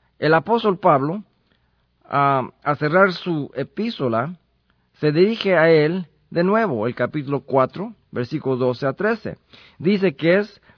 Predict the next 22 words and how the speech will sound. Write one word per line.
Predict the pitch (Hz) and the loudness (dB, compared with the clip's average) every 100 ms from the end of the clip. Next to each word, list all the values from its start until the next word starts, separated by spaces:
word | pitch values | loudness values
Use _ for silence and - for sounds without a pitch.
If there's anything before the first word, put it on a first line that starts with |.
| _ | _
de | 120 139 | -6 -6
Colosas, | - 131 135 131 202 226 _ _ _ _ _ - | -2 0 0 -2 -6 -8 _ _ _ _ _ -8
como | 131 127 120 | -4 -2 -2
ellos. | 123 175 247 - _ _ _ | -2 -6 -12 -20 _ _ _
Dice | 151 202 190 160 | 0 0 0 -4
que | 151 165 | 0 2
es | 165 - | 2 -4
siervo | 143 175 160 143 | -2 -2 0 -2
de | 127 | -4
Cristo. | 127 139 135 220 214 | -4 -6 -6 -10 -10
Dice | - 120 175 180 165 | -8 -4 -4 -2 -6
que | - 139 123 - _ - | -4 -4 -4 -6 _ -4
siempre | 165 180 - 139 | 0 0 -2 -6
está | 131 - 156 151 - _ _ _ | -4 0 0 0 -6 _ _ _
rogando, | 117 135 123 151 151 139 123 - | -4 -2 0 0 0 -2 -4 -6
ah, | 120 113 98 - _ _ _ _ - | -6 -4 -6 -10 _ _ _ _ -12
encarecidamente | 139 123 131 127 151 151 139 143 139 143 | -10 -4 -2 -2 -2 0 0 -2 -4 -8
por | 123 123 | -4 -2
ellos | 131 139 156 | 0 -2 -4
en | 127 | -8
sus | 113 123 107 | -8 -10 -8
oraciones, | 117 113 113 139 139 - | -6 -6 -6 -4 -2 -4